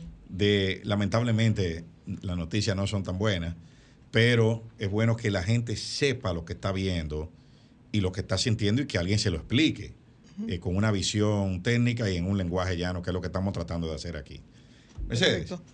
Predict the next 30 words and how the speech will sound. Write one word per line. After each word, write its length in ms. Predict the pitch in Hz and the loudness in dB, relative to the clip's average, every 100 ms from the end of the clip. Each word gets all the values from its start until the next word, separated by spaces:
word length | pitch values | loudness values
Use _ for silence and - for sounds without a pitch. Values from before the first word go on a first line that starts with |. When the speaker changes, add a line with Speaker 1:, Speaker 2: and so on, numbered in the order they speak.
| - | -20
Speaker 2:
Sí. 280 | - 226 180 160 - - - - - - - | -8 -4 -4 -8 -16 -20 -20 -20 -20 -20 -8
Speaker 1:
Inflación. 640 | 147 151 160 170 160 107 - - - | -4 0 2 4 4 4 -6 -16 -20
Speaker 2:
Sí. 320 | - 262 220 - | -6 0 0 -2
Speaker 1:
Seguimos. 560 | - 131 156 117 - - | -2 0 2 0 -4 -8
Speaker 2:
Seguimos. 540 | 226 220 247 196 175 - - - - | -2 0 2 0 -2 -8 -20 -20 -20
Sí. 300 | - 277 254 - - - | -4 -2 -2 -4 -16 0
Y 80 | 254 | 2
eso 140 | 311 440 | 4 2
que 80 | 453 | 2
tú 120 | 403 | 2
dices 220 | 349 370 | 2 0
que 120 | - | 0
la 80 | 285 | 2
gente 260 | 277 294 320 | 2 0 0
percibe, 680 | 320 254 - 269 262 208 | 2 0 0 0 2 4
y 80 | 208 | 2
cuando 240 | 202 233 226 | 2 0 0
tú 100 | 277 | -2
te 100 | 381 | 2
vas 160 | 392 | 4
a 20 | |
las 180 | 381 339 | 4 2
encuestas 600 | 311 285 262 311 320 277 | -2 -2 0 0 0 -2
de, 600 | 247 240 226 214 202 185 - - - - | 2 2 2 0 -2 -6 -10 -16 -16 -6
de 120 | 202 | -2
opinión, 760 | 208 233 214 247 247 233 196 | 0 2 4 6 6 4 0
la 100 | 190 | -4
encuesta 320 | 185 220 220 262 | -6 -4 0 2
de 80 | |
percepción, 800 | 240 233 254 - - 220 208 185 | 2 0 -2 -6 0 2 2 0